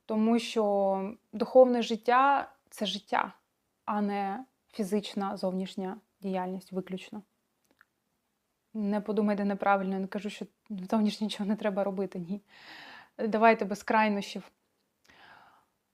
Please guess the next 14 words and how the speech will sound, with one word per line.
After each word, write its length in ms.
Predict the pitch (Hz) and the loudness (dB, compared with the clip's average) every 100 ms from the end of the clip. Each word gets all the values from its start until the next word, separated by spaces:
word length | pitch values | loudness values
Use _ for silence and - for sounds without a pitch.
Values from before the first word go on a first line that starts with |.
| _ | _
І, 400 | 226 214 208 208 | -2 0 2 2
ем, 540 | 202 202 196 202 202 196 _ _ _ _ _ - - | 2 0 -2 -4 -6 -12 _ _ _ _ _ -18 4
так. 360 | 247 214 - - _ _ _ _ _ _ _ _ _ _ _ _ _ _ _ - | 6 6 2 -14 _ _ _ _ _ _ _ _ _ _ _ _ _ _ _ -6
М, 500 | 208 196 190 185 185 - _ _ - - _ _ - | -4 -2 -4 -4 -8 -12 _ _ -20 -20 _ _ 0
нам 440 | 233 233 233 226 | 6 8 8 6
Шріла 240 | - 233 226 | 2 4 4
Прабхупада, 580 | 226 226 226 320 269 220 | 6 6 10 10 10 6
він 320 | 220 220 - - | 4 0 -4 -6
дав 340 | 196 240 262 | 8 10 10
нам 180 | 240 220 | 6 2
все, 540 | - - 233 269 349 359 _ _ _ _ _ _ _ _ _ _ | -2 0 2 2 0 -6 _ _ _ _ _ _ _ _ _ _
а, 380 | 226 208 196 196 | -4 -2 -2 -2
щоб 340 | - - 214 214 | 0 2 4 6
ми, 220 | 262 | 8